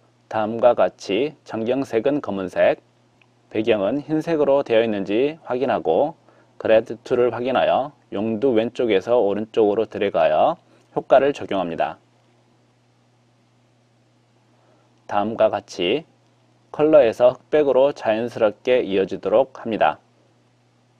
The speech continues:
마지막으로 그리드 레이어를 켠 후 전체적으로 검토합니다.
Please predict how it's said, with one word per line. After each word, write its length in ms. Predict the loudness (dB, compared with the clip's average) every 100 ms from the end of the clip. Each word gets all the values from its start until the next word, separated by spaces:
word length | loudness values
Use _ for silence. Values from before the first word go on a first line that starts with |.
| _ _ _ _ _ _ _ _ _ _ _ _ _
마지막으로 720 | -2 0 0 2 4 4 2 _ _ _
그리드 300 | -2 0 4
레이어를 380 | 4 6 4 2 -2
켠 260 | -6 -6
후 420 | -6 -4 -2 -2 -4 _ _ _ _ _ _ _ _ _ _ _
전체적으로 800 | -10 -6 -4 0 2 4 4 2
검토합니다. 760 | -6 -6 -2 -2 0 2 0 0